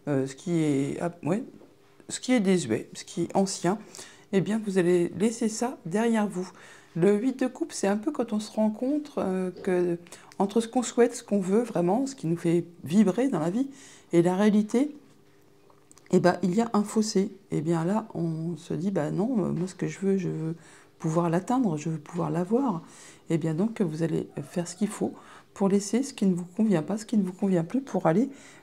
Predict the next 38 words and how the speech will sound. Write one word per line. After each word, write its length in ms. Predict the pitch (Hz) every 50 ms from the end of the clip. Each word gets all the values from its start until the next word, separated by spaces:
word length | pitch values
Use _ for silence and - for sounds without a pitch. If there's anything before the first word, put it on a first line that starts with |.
| - -
vers 200 | 151 190 208 202
ce 100 | - -
qui 120 | - 214
vous 140 | 208 294 339
convient. 480 | - - 269 233 190 175 180 180 185 180 -
Alors 180 | - 143 151 165
ça 160 | - - 185
peut 140 | - - 202
être 140 | 208 208
en 60 | 196 185
relation 360 | 190 190 196 196 - - 202
bien 120 | 190 185
sûr 260 | 180 - - 185 185 185 - - - - - - -
avec 260 | - 151 147 151 147 151
vos 140 | 151 151
émotions, 560 | 151 165 165 175 185 208 220 214 - 339 349 349 - - -
avec 220 | - 160 147 143 147
vos 160 | 160 143 143
intuitions, 480 | 143 147 - 214 214 - - 277 302
avec 140 | 277 175 156
ce 100 | - -
que 80 | - 151
vous 100 | 143 135
pensez, 440 | - - 208 214 - - 269 294 285 - - - - - - - -
ou 80 | 160 156
tout 100 | - 202
simplement 360 | - 208 180 - 185 180 185
avec 220 | 175 160 147 -
un 80 | 135 139
projet, 460 | - - - 175 180 202 226 269 - - - - - - -
avec 220 | - 151 147 165 139
vos, 160 | 143 139 165 - -
vos 120 | - 147 143
liens 240 | 139 139 170 175 180
familiaux, 440 | - 175 175 185 196 220 262 311 302
avec 180 | - 151 139 139
votre 220 | 139 131 - 143
famille. 380 | 135 - 170 175 208 247 294